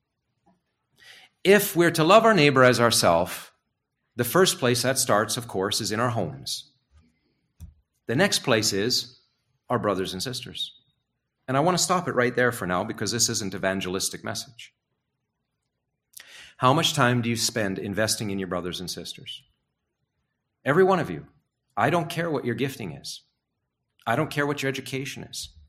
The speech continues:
I don't care if you're male or female. I don't care if you're smart. None of those things matter. And I won't accept any of those excuses. How much time do you spend investing in your brothers and sisters? And I'm not talking about doing your daily labor.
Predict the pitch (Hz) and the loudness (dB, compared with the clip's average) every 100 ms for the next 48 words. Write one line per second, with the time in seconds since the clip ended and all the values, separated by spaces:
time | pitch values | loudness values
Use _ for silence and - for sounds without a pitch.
0 | _ - 117 131 - 135 135 117 113 135 | _ -2 0 0 -2 -4 -4 -6 -4 -4
1 | 151 113 95 82 98 - _ - 110 160 | -6 -8 -6 -6 -8 -12 _ -8 -4 -4
2 | - 131 127 123 - 110 110 127 - _ | -2 -4 -2 0 0 0 -2 -4 -14 _
3 | - _ _ _ _ _ _ _ _ _ | -20 _ _ _ _ _ _ _ _ _
4 | _ _ - 127 170 143 143 117 113 135 | _ _ 0 2 2 2 0 -2 -4 -4
5 | 117 87 82 _ _ _ _ _ _ 113 | -4 -6 -14 _ _ _ _ _ _ 0
6 | 110 120 131 123 131 123 113 110 104 98 | 2 2 0 -2 -4 -4 -4 -4 -6 -6
7 | 95 - 113 104 - - - _ _ _ | -8 -10 -10 -12 -12 -18 -20 _ _ _
8 | _ _ _ _ _ _ _ _ _ _ | _ _ _ _ _ _ _ _ _ _
9 | _ _ _ _ _ _ 104 104 147 - | _ _ _ _ _ _ -4 -2 -2 -2
10 | 107 101 104 123 - 98 90 104 98 90 | -2 -4 -4 -4 -4 -4 -6 -6 -4 -2
11 | - 98 92 107 87 90 95 123 147 151 | -4 -6 -8 -8 -8 -8 -8 -8 -10 -10
12 | - - - _ _ _ _ _ - 113 | -14 -18 -18 _ _ _ _ _ -4 -2
13 | 113 160 - 135 143 131 110 113 98 110 | 0 -2 0 -2 -2 -4 -2 -4 -6 -4
14 | 123 135 117 95 101 113 135 131 80 73 | -2 -2 -2 -2 -2 -2 0 -2 -4 -12